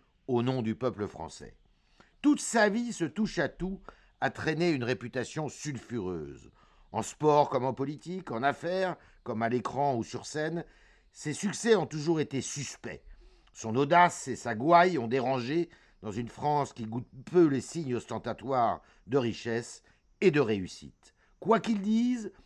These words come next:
quoi qu'il fasse pour sa défense, Bernard Tapie, plus joueur que truqueur, a porté l'image tenace d'un imposteur sans foi ni loi.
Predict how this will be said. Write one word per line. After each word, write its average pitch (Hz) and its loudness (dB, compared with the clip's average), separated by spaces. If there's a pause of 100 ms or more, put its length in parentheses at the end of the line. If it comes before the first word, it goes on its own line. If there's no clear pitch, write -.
(320)
quoi 214 2
qu'il 185 -2
fasse 190 4
pour 135 -6
sa 131 0
défense, 139 -2 (300)
Bernard 127 2
Tapie, 147 -2 (280)
plus 113 -6
joueur 135 6
que - -6
truqueur, 120 -2 (300)
a 104 -2
porté 170 2
l'image 135 2
tenace 160 2 (240)
d'un 113 -2
imposteur 120 -2
sans 95 -4
foi 104 -6
ni 85 -8
loi. 76 -10